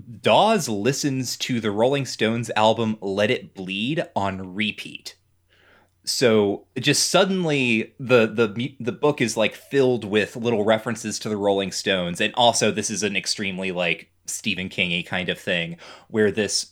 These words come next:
guy in his forties in the seventies is getting really into the new Rolling Stones album. <laughs> Uh, and he, 'cause there's actually a specific line where Dawes is, like, reflecting on the fact that he's listening to this music, and he's like, "This is actually pretty good,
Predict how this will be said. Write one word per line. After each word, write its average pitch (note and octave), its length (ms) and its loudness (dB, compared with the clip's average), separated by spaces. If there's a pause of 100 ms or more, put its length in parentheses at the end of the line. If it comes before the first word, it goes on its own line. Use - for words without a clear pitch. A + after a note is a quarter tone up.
(120)
guy A2+ 200 4
in A#2+ 140 0
his G#2+ 260 -4
forties G2 520 -2
in F#2+ 100 -6
the F#2 60 -6
seventies F#2 640 -4
is F#2 220 -8
getting G2+ 300 -2
really G#2 280 -2
into F#2+ 1000 -4
the A2+ 120 -4
new G#2+ 180 0
Rolling F#2+ 380 -2
Stones F#2 440 -4
album. C3+ 640 2
<laughs> D3+ 60 0 (1400)
Uh, A2+ 260 6
and A2+ 100 -2
he, D3+ 60 -2
'cause - 220 0
there's C3 160 2
actually C3+ 260 2
a G#2+ 60 0
specific - 480 -2
line G#2 420 2
where F#2+ 160 2
Dawes G2 480 2
is, F#2+ 200 -8
like, F#2+ 200 -2
reflecting G2 540 -4
on G2 120 -4
the F#2+ 60 -6
fact F#2 320 0
that G#2+ 100 -8
he's G2 220 -8
listening F#2 380 -8
to A2 100 -10
this G#2 220 -8
music, G2+ 300 -6
and A2 80 -10
he's F#2+ 120 -6
like, G2 160 -4
"This G#3+ 180 0
is E3 140 -8
actually E3 380 -2
pretty A3+ 280 2
good, C#3+ 520 0